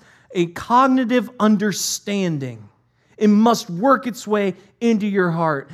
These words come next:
And James says, "Now, I'm gonna prove it." And so we get to verse twenty-one, where he starts to give us a history lesson. And he says, "Was not Abraham, our father, justified by works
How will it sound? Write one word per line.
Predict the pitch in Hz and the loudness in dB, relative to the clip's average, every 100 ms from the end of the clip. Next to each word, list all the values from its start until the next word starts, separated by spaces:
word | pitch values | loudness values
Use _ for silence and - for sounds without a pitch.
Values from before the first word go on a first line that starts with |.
| - 147 | -20 -18
And | 131 | -10
James | 175 180 - | -6 -6 -6
says, | 156 131 | -6 -4
"Now, | 160 143 107 - _ _ _ - | -4 -4 -6 -12 _ _ _ -12
I'm | 135 | -6
gonna | 131 | -6
prove | 120 - 104 92 | -6 -10 -12 -14
it." | 95 _ _ _ _ _ _ _ _ _ _ _ _ _ _ _ _ _ 110 | -20 _ _ _ _ _ _ _ _ _ _ _ _ _ _ _ _ _ -18
And | |
so | 98 123 | -12 -10
we | 113 | -6
get | 131 | -6
to | 127 | -8
verse | 113 113 - | -12 -12 -12
twenty-one, | 113 110 107 107 104 101 _ _ _ _ _ _ _ _ | -10 -8 -10 -14 -16 -20 _ _ _ _ _ _ _ _
where | 113 | -8
he | 107 | -6
starts | - 127 120 | -2 -2 -4
to | 113 | -8
give | 117 | -8
us | 107 - | -10 -12
a | |
history | 95 120 - 101 98 | -12 -12 -12 -18 -20
lesson. | - - - 135 | -20 -20 -20 -20
And | _ _ _ _ _ - | _ _ _ _ _ -6
he | 165 | -4
says, | 170 123 | -4 -6
"Was | 135 170 196 | 0 2 4
not | 180 180 165 | 2 0 0
Abraham, | 156 139 135 123 117 | -2 -2 -6 -4 -4
our | 120 | -4
father, | 123 123 123 123 | -4 -2 -2 -2
justified | 123 123 117 123 131 117 120 | -4 -6 -8 -10 -8 -8 -8
by | 113 | -8
works | 110 113 120 - - - | -8 -10 -12 -20 -20 -20